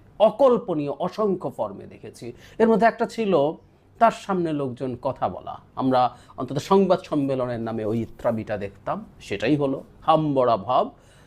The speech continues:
ডাক দিলেই চলে আসবে শেখ হাসিনার নামে লক্ষ লক্ষ লোক। তবে শেখ হাসিনা, যেটা খুব আনন্দ লেগেছে দেখে, শেখ হাসিনা বাস্তবের মাটিতে আছেন।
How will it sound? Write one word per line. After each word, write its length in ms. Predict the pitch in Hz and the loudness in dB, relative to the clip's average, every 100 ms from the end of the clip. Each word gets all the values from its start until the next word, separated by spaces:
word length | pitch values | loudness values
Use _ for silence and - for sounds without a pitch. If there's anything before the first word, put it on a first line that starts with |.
| - | -12
ডাক 220 | 117 170 143 | 2 2 2
দিলেই 420 | 120 170 165 160 | 4 6 6 4
চলে 280 | 160 147 139 | 2 4 4
আসবে 320 | 135 117 135 | 2 -4 -10
শেখ 200 | - 123 | -8 -8
হাসিনার 400 | 123 135 117 107 | -8 -8 -10 -10
নামে 320 | 110 117 120 | -8 -6 -6
লক্ষ 320 | 110 120 - | -6 -8 -6
লক্ষ 340 | 117 98 - 117 | -6 -6 -8 -4
লোক। 220 | 143 233 - - - | -2 -2 -8 -20 2
তবে 240 | 247 156 - _ _ 156 | 4 4 -2 _ _ -2
শেখ 220 | 214 214 | 2 4
হাসিনা, 380 | 180 175 160 147 - _ _ - | 4 2 2 2 -2 _ _ -10
যেটা 200 | 131 135 | -6 -6
খুব 180 | 156 - | -6 -2
আনন্দ 360 | 135 151 151 | 0 2 0
লেগেছে 340 | 120 110 107 104 | 0 -4 -6 -2
দেখে, 300 | 98 - 208 | -2 0 -2
শেখ 240 | 190 160 | 2 2
হাসিনা 420 | 151 156 139 127 - - _ _ _ - _ - | 2 2 2 2 -2 -14 _ _ _ -20 _ -2
বাস্তবের 560 | 151 143 - 170 151 143 | 2 2 2 4 4 2
মাটিতে 380 | 156 180 202 147 | 0 0 0 2
আছেন। 380 | 110 - - | 2 -2 -8